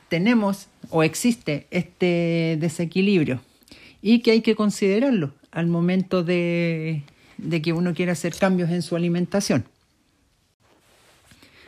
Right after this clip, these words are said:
Ahora, ¿qué podríamos hacer o qué podríamos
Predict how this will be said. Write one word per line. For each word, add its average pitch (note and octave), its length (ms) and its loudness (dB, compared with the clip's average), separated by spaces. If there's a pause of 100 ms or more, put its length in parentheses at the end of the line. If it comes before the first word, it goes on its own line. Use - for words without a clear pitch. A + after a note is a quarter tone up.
(160)
Ahora, C3 380 -2 (760)
¿qué A#3 120 4
podríamos A3 600 2
hacer A3 520 0
o G3+ 100 0
qué G#3 140 0
podríamos F3 840 0